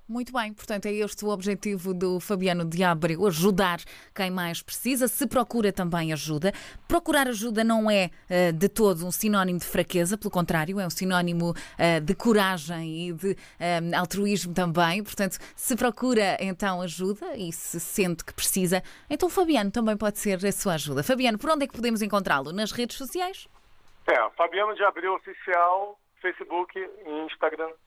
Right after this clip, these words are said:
Speaker 2: Já pode me encontrar.
Speaker 1: É isso mesmo. Obrigada, Fabiano, por estes momentos de conversa. É o nosso convidado de hoje de Apanhados na Rede. Obrigada.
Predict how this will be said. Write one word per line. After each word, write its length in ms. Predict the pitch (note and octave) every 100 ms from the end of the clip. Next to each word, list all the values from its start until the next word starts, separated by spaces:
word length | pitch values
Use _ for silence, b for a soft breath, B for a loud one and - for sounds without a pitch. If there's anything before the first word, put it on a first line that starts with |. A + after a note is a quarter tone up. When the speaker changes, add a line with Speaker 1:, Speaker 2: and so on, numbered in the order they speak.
| _ B2+
Speaker 2:
Já 100 | C3+
pode 220 | C#3+ C#3
me 100 | C3+
encontrar. 400 | C3 C#3 G2 -
Speaker 1:
É 140 | - G#3
isso 240 | D#3+ -
mesmo. 260 | B2 - F3
Obrigada, 400 | G#3+ G#3 G3 F#3+
Fabiano, 360 | G#3+ F#3+ F#3+ F#3+
por 200 | - G3+
estes 260 | F3+ -
momentos 540 | G3 A#3 G3+ G#3 A#3+ G3+
de 240 | F#3+ F3+
conversa. 580 | G#3+ F#3 E3+ E3 - A3 B B -
É 120 | F3+
o 40 |
nosso 400 | F#3 F3 E3+ F3+
convidado 640 | - A#3+ G3 F3+ F3+ D#3 D#3+
de 300 | D3 D#3 D#3+
hoje 160 | D#3+ C3
de 160 | D#3 D#3
Apanhados 480 | C#3+ D3 C#3+ B2+ C#3+
na 60 |
Rede. 260 | C3 - -
Obrigada. 400 | E3+ G3 C3+ -